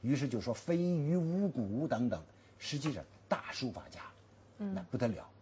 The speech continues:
Speaker 2: 嗯。
Speaker 1: 要到了苏东坡那种境界，他写字时候已经完全不在于这个技法方面了，
Speaker 2: 嗯。
Speaker 1: 就是工拙不济。到了画境的时候，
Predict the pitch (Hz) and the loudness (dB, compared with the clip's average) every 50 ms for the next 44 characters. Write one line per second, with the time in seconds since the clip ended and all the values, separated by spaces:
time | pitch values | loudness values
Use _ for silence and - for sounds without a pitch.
0 | - - - - - 208 202 190 - 175 - 175 139 107 95 - - - - 208 | -20 -20 -20 -12 -6 -4 2 2 2 6 8 8 8 8 6 0 -6 -2 0 2
1 | 190 185 202 190 - - 220 196 127 82 82 87 - 143 107 85 78 110 113 - | 2 4 2 2 4 4 4 4 2 2 -2 -2 0 0 0 0 -2 -4 -4 -6
2 | - - - - - - - - - - - 180 190 - - 202 175 - - 156 | -6 -14 -20 -20 -20 -20 -20 -16 -10 2 4 4 4 4 0 -6 -6 -4 -2 -2
3 | 127 - 120 110 101 - - - - - 113 113 107 127 160 170 165 - - - | -2 -2 -2 -4 -4 -6 -10 -18 -6 -4 -2 -2 0 0 0 -2 -2 -4 -10 -20
4 | - - - 143 190 220 214 - 196 214 202 233 254 220 - - 262 254 247 160 | -18 -2 6 8 8 8 8 6 4 2 4 4 2 4 6 6 6 6 4 2
5 | 104 92 98 - 117 87 87 - - 185 147 107 - - - - - 104 85 78 | 0 0 0 0 -2 -4 -2 -4 -2 0 0 0 -2 -4 -12 -8 -8 -8 -8 -8
6 | 80 90 - - - - - 233 226 220 226 226 202 233 240 247 240 185 175 - | -10 -10 -10 -12 -14 -8 -6 -4 -2 -2 -2 0 6 8 8 8 8 8 6 4
7 | 202 - 214 202 - - 269 277 214 123 - - - - - - - 110 190 113 | 4 4 2 0 0 0 0 0 0 -2 -2 -10 -20 -20 -20 2 4 6 6 6
8 | 101 - - 220 226 226 175 - - - 135 101 80 78 - - 95 - | 4 0 2 2 2 2 0 -4 -4 -4 -4 -4 -4 -6 -10 -12 -12 -12